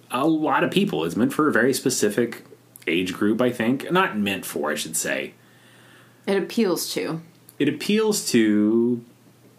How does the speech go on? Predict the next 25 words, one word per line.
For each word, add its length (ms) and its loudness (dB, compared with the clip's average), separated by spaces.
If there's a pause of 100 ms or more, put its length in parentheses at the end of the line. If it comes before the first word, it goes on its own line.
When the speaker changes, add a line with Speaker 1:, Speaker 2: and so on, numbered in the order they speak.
(120)
Speaker 1:
I 200 -2
don't 140 -6
know. 220 -12 (140)
I 120 2
don't 100 0
know 60 -2
what 100 -2
I'm 80 -6
trying 180 -4
to 100 -8
say. 160 -4
I'm 200 -8
speaking 320 2
out 80 4
of 40 0
my 120 0
depth. 420 -2
I 160 0
just 140 0
don't 160 2
think 100 2
it 80 2
appeals 520 2
to 100 0
me. 360 -6